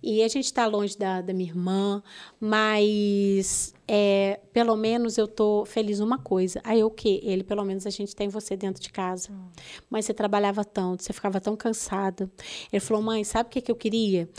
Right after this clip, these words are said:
Speaker 1: Sexta-feira você chegava em casa tão cansada, eu vi olheira em você. E eu só queria que você ficasse em casa deitada e dormir." Você falava, "Não, eu tenho que ir pra igreja." E ele falou assim, "Por fim, eu comecei a não querer ir na igreja, porque você ficava tudo na igreja."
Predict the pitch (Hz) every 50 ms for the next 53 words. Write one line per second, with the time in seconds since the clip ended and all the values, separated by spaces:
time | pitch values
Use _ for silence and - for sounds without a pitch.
0 | - - - - - 214 208 - 226 214 - 214 214 214 - - - - 214 214
1 | 208 208 214 208 202 - 202 202 202 202 - 247 269 269 - 269 240 233 - -
2 | 214 208 208 214 202 190 202 226 240 247 247 226 226 226 233 240 262 277 285 277
3 | 262 240 220 202 202 208 190 196 196 - - - 202 196 208 202 202 - - -
4 | - - - - - 233 220 220 - 254 240 - 262 247 262 247 - 247 240 -
5 | 240 - - 240 226 226 247 226 220 - 247 254 240 233 - - - 226 254 311
6 | 320 - - 285 277 302 302 269 233 269 262 262 247 233 220 220 208 - 214 -
7 | 214 - 220 208 196 196 190 190 190 190 190 196 190 - 202 202 208 - - -
8 | 208 202 180 185 165 160 160 170 175 170 175 170 165 - - _ _ _ _ _
9 | _ _ _ _ _ - - - _ - - - - - _ - 220 202 202 -
10 | - 202 202 202 196 - - 220 202 196 185 - 226 220 220 - - 214 214 214
11 | 208 - 214 208 214 214 - - 202 208 208 202 - - _ - 202 202 196 208
12 | 226 - - 240 208 208 208 220 220 214 214 196 196 185 180 185 185 185 185 185
13 | - - - - 202 - - - - - 208 190 208 202 202 - 202 196 214 208
14 | 202 196 185 - 190 185 196 196 185 190 190